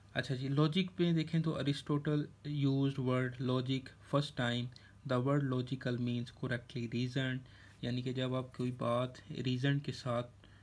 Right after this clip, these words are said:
बताएं और कहें कि ये ठीक है, तो ये लॉजिक होती है basically। जब आप अपनी बात किसी को मनवाते हैं तो साथ में कोई लॉजिक, कोई दलील देते हैं,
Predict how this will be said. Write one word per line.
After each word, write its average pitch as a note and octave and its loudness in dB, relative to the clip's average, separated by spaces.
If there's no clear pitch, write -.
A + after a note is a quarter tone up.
बताएं B2 0
और B2 -2
कहें B2 -4
कि B2+ -4
ये B2 -2
ठीक E3+ 0
है, A#2 -4
तो - -8
ये C3 -2
लॉजिक E3 0
होती B2+ -4
है B2 -4
basically। A#2+ -8
जब A#2+ -4
आप B2+ -2
अपनी B2+ -4
बात B2 -2
किसी B2+ -6
को C3 -6
मनवाते A#2+ -4
हैं B2 -2
तो C3+ -12
साथ B2 -4
में C3 -6
कोई B2+ -4
लॉजिक, B2 -4
कोई B2+ -2
दलील B2+ 2
देते B2+ -2
हैं, A#2+ -6